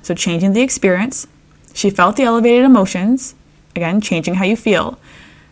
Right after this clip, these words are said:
And again, it turned out great. She did this three times, and now she no longer needs to rehearse.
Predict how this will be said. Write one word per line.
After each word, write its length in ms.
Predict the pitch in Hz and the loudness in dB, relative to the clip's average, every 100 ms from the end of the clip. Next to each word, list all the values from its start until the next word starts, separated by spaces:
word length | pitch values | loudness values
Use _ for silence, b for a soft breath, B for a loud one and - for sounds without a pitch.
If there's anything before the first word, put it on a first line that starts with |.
| b - | b -4
And 100 | 214 | 0
again, 380 | 208 269 226 190 | 4 4 2 0
it 120 | 208 | -4
turned 360 | 208 - 190 190 | -6 -4 -2 -2
out 220 | 180 170 - | -6 -8 -4
great. 400 | 233 254 - - - _ _ _ _ _ - - | 2 2 2 -8 -20 _ _ _ _ _ -20 -6
She 160 | - | 0
did 160 | 233 214 | 2 2
this 220 | 208 - | 0 -2
three 300 | 220 262 339 | -2 0 0
times, 760 | 339 311 311 220 - - - - b b b b b - | -2 -2 0 0 -2 -10 -14 -18 b b b b b -6
and 160 | 208 214 | 2 2
now 220 | 208 262 | 4 2
she 140 | 277 | 2
no 100 | 294 | 0
longer 320 | 277 220 220 226 | 2 2 0 0
needs 280 | 208 196 - | 0 -2 -4
to 100 | 185 | -4
rehearse. 680 | 190 - 277 - - - | -4 -4 -4 -4 -8 -10